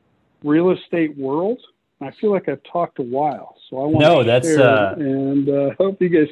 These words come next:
Speaker 1: got it. <laughs>
Speaker 2: No, Jeremy, thank you. That is an excellent breakdown of the different
Speaker 1: Oh, good.
Speaker 2: types of real estate professions that you guys regulate. I, I don't think I realized, I think the public at least most ha-, like, has a relationship with only a couple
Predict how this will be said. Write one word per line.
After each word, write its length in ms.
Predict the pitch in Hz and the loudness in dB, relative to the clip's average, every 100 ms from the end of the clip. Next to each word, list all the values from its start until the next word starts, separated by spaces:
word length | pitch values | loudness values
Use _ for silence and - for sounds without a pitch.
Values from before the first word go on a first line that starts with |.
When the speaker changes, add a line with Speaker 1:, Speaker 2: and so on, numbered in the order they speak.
| - | -2
Speaker 1:
got 140 | 156 | -4
it. 120 | 143 - - | -4 -10 -2
<laughs> 500 | 240 - - - 185 | -2 0 -4 -2 2
Speaker 2:
No, 240 | 151 151 113 | 4 4 2
Jeremy, 320 | 117 127 98 | -2 -4 -4
thank 220 | 120 123 | -6 -6
you. 80 | 110 | -4
That 160 | 113 | -4
is 120 | 113 107 | -4 -8
an 120 | 104 | -6
excellent 440 | 117 117 123 104 | -6 -6 -8 -10
breakdown 680 | 107 107 - 101 95 92 92 _ _ | -8 -10 -8 -10 -10 -12 -18 _ _
of 500 | 104 98 92 90 92 | -4 -4 -4 -10 -12
the 140 | 101 98 | -8 -8
different 560 | - 101 - 98 92 - | -6 -8 -8 -12 -6 2
Speaker 1:
Oh, 140 | 175 | 2
good. 120 | 147 | 4
Speaker 2:
types 160 | 131 - | 0 -2
of 260 | 98 92 98 | -4 -4 -10
real 180 | 110 107 | -4 -2
estate 240 | 101 110 - | -2 -4 -6
professions 500 | 113 120 110 107 98 | -4 -4 -2 -8 -8
that 140 | 98 | -8
you 140 | 98 101 | -6 -8
guys 240 | 92 92 | -8 -8
regulate. 300 | 107 104 95 | -6 -4 -4
I, 220 | 98 113 - _ _ _ - | -4 -4 -6 _ _ _ -6
I 40 | |
don't 120 | 123 120 | -4 -2
think 140 | 123 | -4
I 40 | |
realized, 540 | 107 120 120 107 101 - | -4 -2 -2 -2 -4 -8
I 80 | 107 | -12
think 220 | 113 98 _ _ _ _ _ _ _ _ _ _ | -12 -14 _ _ _ _ _ _ _ _ _ _
the 60 | 117 | -10
public 400 | - 135 123 107 | -2 -2 0 -4
at 120 | 107 | -6
least 300 | 104 104 - | -6 -8 -8
most 300 | 107 101 - | -8 -8 -8
ha-, 280 | 110 104 98 | -6 -4 -6
like, 180 | 95 90 | -10 -16
has 240 | - 101 101 | -10 -10 -8
a 80 | 98 | -10
relationship 600 | 98 101 - 104 107 104 | -10 -10 -10 -12 -12 -10
with 160 | 101 | -10
only 260 | 107 101 95 | -8 -8 -10
a 40 | |
couple 520 | 95 110 104 113 117 | -8 -8 -6 -8 -8